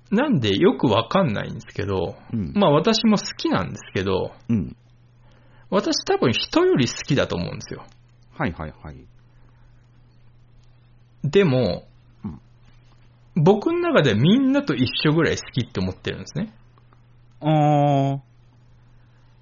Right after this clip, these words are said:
Speaker 1: その、みんなはどれぐらい好きなのっていつもよくわからなくなるんですよね。
Speaker 2: あー。
Speaker 1: うん。
Speaker 2: うん、うん、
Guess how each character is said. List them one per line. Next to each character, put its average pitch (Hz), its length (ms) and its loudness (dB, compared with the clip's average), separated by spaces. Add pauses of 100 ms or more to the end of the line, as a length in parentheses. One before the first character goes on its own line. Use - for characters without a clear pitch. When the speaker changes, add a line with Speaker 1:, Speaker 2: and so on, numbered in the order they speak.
(880)
Speaker 1:
そ - 140 -4
の、 95 60 0
み 147 220 4
ん 320 140 0
な 339 140 2
は 131 240 2
ど 117 140 0
れ 147 160 4
ぐ 247 120 0
ら 277 100 4
い 262 100 2
好 254 80 -10
き - 180 -4
な 170 120 0
の 120 120 -2
っ 143 80 -6
て - 260 -6
い 95 100 -2
つ - 140 -6
も 101 160 -2
よ 107 100 0
く 107 100 -4
わ 101 140 2
か 135 160 2
ら 98 60 0
な 87 100 -4
く 98 100 -10
な 92 120 -6
る 90 60 -10
ん - 40 -16
で 98 60 -18
す - 100 -16
よ 135 120 -10
ね。 147 100 -8 (500)
Speaker 2:
あ 113 100 -2
ー。 90 1400 0
Speaker 1:
う 95 40 -2 (200)
ん。 - 40 -14 (760)
Speaker 2:
う 135 60 -2
ん、 - 20 2
う 131 40 2
ん、 120 40 4